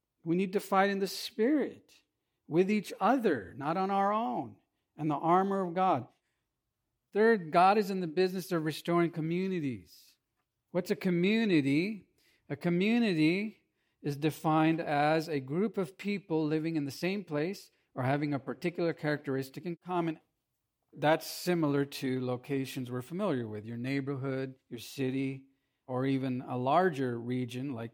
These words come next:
Saddleback Valley or South Orange County. But community is also defined as a feeling of fellowship with others as a result of sharing common attitudes, interests, and goals.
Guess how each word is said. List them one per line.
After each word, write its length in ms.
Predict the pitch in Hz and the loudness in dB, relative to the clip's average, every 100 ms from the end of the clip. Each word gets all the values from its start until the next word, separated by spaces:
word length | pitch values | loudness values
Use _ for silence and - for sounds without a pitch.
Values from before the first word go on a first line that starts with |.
| _ - | _ -12
Saddleback 520 | 131 123 123 127 113 | -6 -4 -4 -6 -6
Valley 440 | 117 123 127 127 | -4 -2 -2 -4
or 100 | 117 | -6
South 340 | - 123 123 143 | -8 -6 -6 -6
Orange 220 | 135 139 | -6 -4
County. 460 | 214 226 180 107 _ _ _ _ | 0 0 0 -4 _ _ _ _
But 200 | 170 - | -4 0
community 440 | 190 220 302 269 | 2 6 6 6
is 120 | 196 190 | 6 6
also 340 | 294 330 214 | 6 4 0
defined 540 | 170 143 147 135 131 | -2 0 0 0 -2
as 320 | 127 131 185 165 | -2 -2 -4 -6
a 100 | 139 | -8
feeling 500 | - 185 196 196 160 | -4 -2 -2 0 -2
of 120 | 139 | -2
fellowship 680 | - 180 202 196 - 185 190 | -2 0 0 0 -2 -4 -2
with 160 | 151 | -4
others 600 | - 180 180 147 143 160 - _ _ | 0 0 0 0 -2 -4 -16 _ _
as 200 | 147 143 | -2 0
a 60 | 147 | 0
result 440 | 147 165 175 175 | 2 4 2 2
of 100 | 156 | -6
sharing 460 | - 175 185 185 170 | -4 -2 0 -2 -2
common 400 | 180 175 165 160 | 0 2 0 -2
attitudes, 640 | 160 180 175 - 156 147 | -2 -2 -4 -2 -2 -2
interests, 640 | 170 165 156 170 160 - | -2 -2 -2 -4 -4 -6
and 260 | 165 165 139 | -4 -2 -2
goals. 760 | 175 214 240 180 117 - - | 2 4 4 4 0 -8 -20